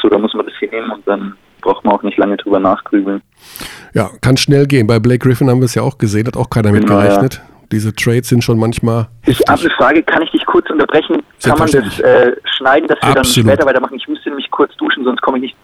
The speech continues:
Speaker 2: Absolut.
Speaker 1: rechtzeitig zum Flieger und dann gibt's eine Geldstrafe. Ich wäre eigentlich, ich denk mal, ich, ich rufe so in fünf bis zehn Minuten zurück. Wäre das okay?
Speaker 2: Absolut,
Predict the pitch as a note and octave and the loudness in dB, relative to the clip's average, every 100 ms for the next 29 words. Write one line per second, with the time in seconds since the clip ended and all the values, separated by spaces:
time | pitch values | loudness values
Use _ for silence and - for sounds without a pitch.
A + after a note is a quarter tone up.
0 | - D#3 - - D3+ C3 - C3 - D#3 | 0 0 2 2 4 2 2 -4 -2 0
1 | C#3+ A#2+ A2+ C3 - A#2 A#2 B2+ - - | 2 0 -2 -2 -6 -2 0 0 0 0
2 | G#2 B2 - - - - D#3 - C#3 D#3 | 2 2 -2 -6 -6 0 2 4 2 2
3 | D3+ - D3 D3 D3 - - - E3 E3 | 0 -2 -2 0 -4 -4 -16 -4 -2 -2
4 | D#3+ - F3 - D#3 - D#3 D#3 D#3 B2 | -4 -6 -8 -6 -6 0 0 2 -2 -4
5 | - C3 D3 B2 C3 A#2+ - E3 G#3+ _ | -2 0 2 0 2 -2 2 2 0 _
6 | C3 - - C3+ | 0 2 2 2